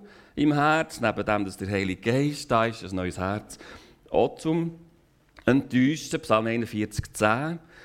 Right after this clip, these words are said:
"Auch mein Freund, dem ich vertraute", muss man auch studieren. "Auch mein Freund, dem ich vertraute,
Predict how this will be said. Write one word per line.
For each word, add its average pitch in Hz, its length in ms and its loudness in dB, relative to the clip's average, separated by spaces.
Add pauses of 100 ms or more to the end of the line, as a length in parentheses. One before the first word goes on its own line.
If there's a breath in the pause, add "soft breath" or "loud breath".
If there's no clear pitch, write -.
(220 loud breath)
"Auch 135 280 2
mein 127 340 4
Freund, 147 680 0
dem 143 200 2
ich 151 180 -4
vertraute", 107 880 -2
muss 95 140 -6
man 107 100 -2
auch 113 40 -4
studieren. 107 580 -4 (2750)
"Auch 107 200 -2
mein 104 240 0
Freund, 110 680 -4
dem 123 300 0
ich 139 200 -6
vertraute, 123 1040 -6